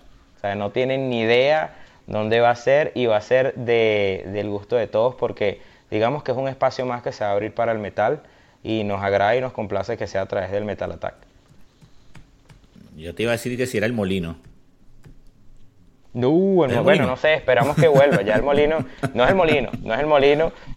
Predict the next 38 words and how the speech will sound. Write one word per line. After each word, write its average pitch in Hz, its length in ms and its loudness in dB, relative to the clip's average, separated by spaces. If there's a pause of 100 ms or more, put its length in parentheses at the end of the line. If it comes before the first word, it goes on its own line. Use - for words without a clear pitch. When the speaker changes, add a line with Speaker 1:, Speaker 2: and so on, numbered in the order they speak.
(140)
Speaker 1:
pero 143 680 4
esperamos, 135 540 0
ah, 170 200 2
no 180 160 -6
sé 247 120 -6
qué 254 80 0
pasó 254 180 -2
con 262 100 4
el 220 60 4
Molino, 147 280 4
no 135 100 -2
sé 185 160 -2
si 175 60 -8
tienes 202 260 0
tu, 165 220 0 (260)
tu, 135 300 4
tu, 127 300 2
tus, 120 540 -4
eh, 107 540 2
tu, 90 220 -6
tus 123 120 -4
personas 135 380 -2
que 170 120 2
te, 139 180 2
te 131 140 0
dan 127 220 4
los, 160 120 4
los 131 200 2
datos, 131 360 2
pero 107 160 -2
creo 120 160 -4
que 185 60 -2
el 170 40 0
Molino 139 300 -2
cerró, 131 360 0
no 107 200 -6
lo 135 100 -2
sé. - 160 -4